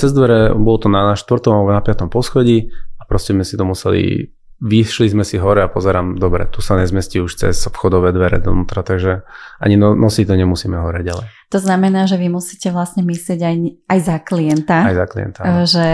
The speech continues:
Speaker 2: OK, toto je super, že máte takúto perfektnú predstavu, ale vy už musíte, mm, kvázi myslieť tých päť krokov dopredu, že
Speaker 1: Presne.
Speaker 2: už nie len tú výrobu a, a, a ako to s-, tie dielce dáte dokopy a zmontujete, ale ako to vlastne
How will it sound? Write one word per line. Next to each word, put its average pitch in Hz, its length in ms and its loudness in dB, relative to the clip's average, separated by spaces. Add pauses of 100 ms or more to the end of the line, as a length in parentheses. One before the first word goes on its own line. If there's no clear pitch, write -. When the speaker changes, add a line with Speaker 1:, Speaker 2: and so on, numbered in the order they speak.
(300)
Speaker 2:
OK, 180 220 -4 (340)
toto 185 240 -4
je 175 160 -2
super, 190 480 -2
že 196 160 -2
máte 165 240 -2
takúto - 400 -6 (180)
perfektnú - 480 -2
predstavu, 175 720 -4
ale 170 320 -4
vy 175 160 -4
už 175 160 -4
musíte, 170 640 -6
mm, - 560 -10
kvázi 175 320 0
myslieť 170 300 -2 (100)
tých 190 160 -6
päť - 240 -4
krokov 180 320 -4
dopredu, 175 560 0 (320)
že 180 160 0
Speaker 1:
Presne. 180 80 -2
Speaker 2:
už 175 60 -2 (100)
nie 175 80 2
len 175 240 0
tú 175 160 -6
výrobu 170 560 0
a, 156 480 2
a, 175 120 -4 (120)
a - 140 -6 (500)
ako 170 240 -4
to - 80 -12
s-, - 240 -12 (240)
tie 175 160 -2
dielce 165 480 -4
dáte 175 320 -6
dokopy 185 640 -6
a 165 160 -10
zmontujete, 175 640 -2
ale 165 320 -2
ako 165 240 -6
to - 160 -12
vlastne 160 400 -2